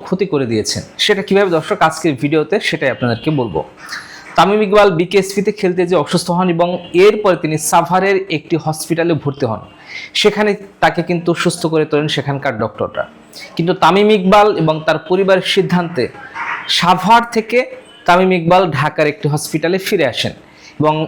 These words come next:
ঢাকায় তামিম ইকবালের চিকিৎসা শুরু হয়। কিন্তু ঘটনা হচ্ছে, ঢাকায় তিনি যে হসপিটালে ভর্তি হন, সেই হসপিটালের একজন ডক্টর তামিম ইকবালের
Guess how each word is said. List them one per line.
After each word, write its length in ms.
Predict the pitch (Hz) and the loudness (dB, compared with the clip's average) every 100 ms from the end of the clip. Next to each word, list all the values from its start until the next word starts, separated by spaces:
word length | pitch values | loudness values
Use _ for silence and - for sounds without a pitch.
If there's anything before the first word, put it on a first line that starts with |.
| - | -2
ঢাকায় 560 | - - 165 208 208 220 - - - - - - | -2 0 0 4 4 4 -2 -18 -20 -20 -20 -4
তামিম 220 | 165 175 170 | 0 0 0
ইকবালের 320 | 156 165 175 - | 0 0 0 -2
চিকিৎসা 420 | 226 226 - 233 | -4 -2 -2 -4
শুরু 260 | - 139 | -2 -2
হয়। 200 | 113 107 - - - - - | -2 -4 -8 -20 -20 -16 -4
কিন্তু 200 | 226 220 135 - | 0 0 0 -2
ঘটনা 300 | 151 233 262 | -2 2 2
হচ্ছে, 320 | 220 - - 110 - - - - 127 | 2 -2 -4 -6 -8 -20 -20 -4 -2
ঢাকায় 360 | 127 175 214 208 | -2 0 0 2
তিনি 140 | 196 | 0
যে 100 | 185 | 2
হসপিটালে 500 | 175 170 - 190 185 156 - | 0 -2 -4 -2 0 -2 -2
ভর্তি 240 | 147 185 | -2 -2
হন, 180 | 165 180 214 - - - - | -2 -4 -8 -18 -20 -16 -2
সেই 120 | 202 | -2
হসপিটালের 640 | 180 160 - 196 196 202 | 0 -4 -4 -2 0 2
একজন 260 | 196 160 175 131 | 0 0 -2 2
ডক্টর 380 | 156 - 175 117 - - - - - | 2 2 0 0 -4 -16 -20 -20 2
তামিম 340 | 190 226 247 | 4 6 4
ইকবালের 460 | 247 196 202 208 | 4 4 4 4